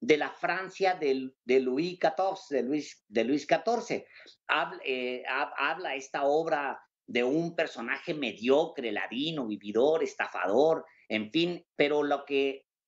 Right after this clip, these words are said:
Molière intentaba era denunciar a los Diegos Fernández de Ceballos de ese momento. Personajes así, este, personajes vividores, eh, muy religiosos, pero a la vez muy buenos para vivir de la estafa.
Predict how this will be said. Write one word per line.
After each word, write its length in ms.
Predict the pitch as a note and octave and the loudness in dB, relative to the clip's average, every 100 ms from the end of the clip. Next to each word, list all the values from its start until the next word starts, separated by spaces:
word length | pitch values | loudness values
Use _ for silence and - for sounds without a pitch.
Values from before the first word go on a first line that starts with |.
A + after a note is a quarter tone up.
| - | 0
Molière 580 | B2+ C3 C3+ F#3 A3+ G#3 | 4 4 4 2 2 0
intentaba 840 | F3+ E3+ E3 - D#3+ C3 C3+ - | -6 -4 -2 0 0 0 -2 -2
era 220 | D3 E3 F3 | 0 0 0
denunciar 540 | D3 B2+ A#2 D#3+ E3 | -2 -4 -2 0 2
a 60 | E3+ | 2
los 380 | C3 - - - | -2 -4 -16 0
Diegos 340 | C#3 D3+ D#3+ | 2 2 -2
Fernández 500 | D3 A#2 B2+ C#3+ D3+ | 0 0 0 -2 -2
de 80 | C#3+ | -4
Ceballos 500 | - C#3+ C3 C#3+ C#3+ | -2 0 0 0 -2
de 160 | A#2 A2+ | -2 -2
ese 180 | D3+ | -2
momento. 600 | C#3 C#3+ A#3+ C4 - - _ _ _ _ | 0 2 0 0 -4 -6 _ _ _ _
Personajes 720 | C#3+ C3 C#3+ B2+ B2+ C#3+ G3+ G3+ | 0 0 -2 -4 -4 -4 -6 -6
así, 460 | - - F4+ D4+ - | -8 -2 -2 -2 -8
este, 600 | - - G#2 G2+ F#2 - - - - | -10 -4 0 0 -2 -8 -20 -18 -2
personajes 600 | A2 A2 A2+ D3 F#3 D#3+ | -2 0 -2 -2 -6 -6
vividores, 800 | E3 D#3 C#3+ F#3 F#3+ E3 - | -4 -2 2 2 0 -4 -8
eh, 360 | A#2+ A2+ A#2 G#2+ - - | -6 -2 -2 -4 -12 -8
muy 320 | C3+ G#3 B3+ | 2 4 4
religiosos, 1120 | D3+ C#3 C3 A#2 - C#3 G3 A3+ - C#3+ - - | 2 -2 -2 -8 -2 2 2 0 -4 -6 -6 -4
pero 160 | B2 | -2
a 60 | A#2+ | 0
la 120 | A#2 | -2
vez 340 | C#3+ F3+ F3+ | -2 -4 -6
muy 320 | C3 F#3 A3+ F3 | -8 -6 -6 -4
buenos 480 | F#3 G#3 E3+ - - | -2 -2 -4 -14 -8
para 220 | A#2+ A2+ | -4 -2
vivir 380 | G#2+ A2 E3 D#3+ | -4 -2 0 0
de 120 | C#3+ | -2
la 80 | A2 | -2
estafa. 640 | - - D#3+ D#3 C3 - | -10 -4 -4 -4 -8 -10